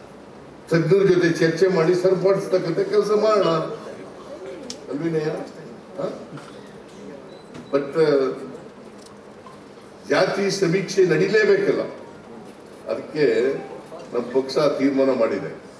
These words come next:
ಜಾತಿ ಸಮೀಕ್ಷೆ ನಡಿಲೇಬೇಕು. ಮುಂದಿನ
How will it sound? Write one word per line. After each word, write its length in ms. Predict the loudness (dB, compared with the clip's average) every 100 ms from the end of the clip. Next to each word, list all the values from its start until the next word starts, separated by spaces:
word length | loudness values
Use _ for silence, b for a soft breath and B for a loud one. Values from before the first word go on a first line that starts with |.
| -20 -20 -10 -2
ಜಾತಿ 360 | -2 0 -2
ಸಮೀಕ್ಷೆ 840 | 0 -4 -4 -8 -4 0 0 -2 -6 -14 -16 -18 -18 -18 -16 -14 -8
ನಡಿಲೇಬೇಕು. 640 | -2 2 4 4 2 0
ಮುಂದಿನ 220 | -2 2